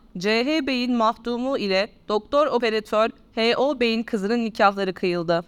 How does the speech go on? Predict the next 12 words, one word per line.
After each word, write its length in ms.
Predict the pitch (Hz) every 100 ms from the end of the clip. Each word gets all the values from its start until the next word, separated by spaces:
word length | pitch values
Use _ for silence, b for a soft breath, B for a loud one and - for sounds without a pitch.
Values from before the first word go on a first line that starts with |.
| - - - _ _ _ - - - - -
İşte 340 | 220 - 349
bu 120 | 349
biraz 280 | 302 349 311
evvel 300 | 262 233 220
görüp 340 | 214 226 254 -
de 80 |
tanıyamadığım 800 | 240 247 226 247 285 262 190 196
Melahat 480 | 190 196 202 247 -
de 60 | 247
yüzüstü 500 | 254 233 233 - 185
bırakıldı 420 | 185 180 185 165
tabii. 380 | - 175 170